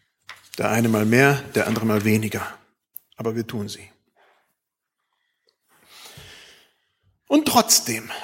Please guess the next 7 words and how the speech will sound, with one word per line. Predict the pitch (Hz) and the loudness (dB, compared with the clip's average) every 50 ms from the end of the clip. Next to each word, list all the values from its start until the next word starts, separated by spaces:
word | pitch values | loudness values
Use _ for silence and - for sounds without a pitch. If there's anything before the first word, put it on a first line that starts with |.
| - | -8
Adel | - 123 - 120 135 160 156 | -4 -2 -2 0 0 0 0
verpflichtet. | - 185 170 165 - - 165 139 - - - - - - - - - - - - - - - _ _ _ - _ _ _ _ _ _ _ _ _ _ _ _ _ _ _ _ _ _ _ _ _ _ _ _ _ _ _ _ _ _ _ _ _ _ _ _ _ _ _ _ _ _ _ _ _ - | 0 0 -2 -2 -2 -2 0 0 0 -2 -4 -6 -6 -6 -6 -6 -4 -6 -10 -16 -18 -20 -20 _ _ _ -20 _ _ _ _ _ _ _ _ _ _ _ _ _ _ _ _ _ _ _ _ _ _ _ _ _ _ _ _ _ _ _ _ _ _ _ _ _ _ _ _ _ _ _ _ _ -2
Dieses | 139 131 123 120 | -2 0 0 0
erste | - 160 208 233 - 262 | 2 2 2 2 2 0
Prinzip, | 185 - - 226 202 185 - - 220 233 247 233 - - - - - - _ _ _ _ _ _ _ _ _ _ _ _ _ _ _ _ _ _ _ _ _ _ _ _ - | -2 0 0 -2 0 2 0 2 2 0 0 -2 -6 -12 -16 -16 -18 -20 _ _ _ _ _ _ _ _ _ _ _ _ _ _ _ _ _ _ _ _ _ _ _ _ -12
dass | - 107 - | -10 -8 -2
wir | - 120 117 113 107 101 | 2 4 4 4 2 0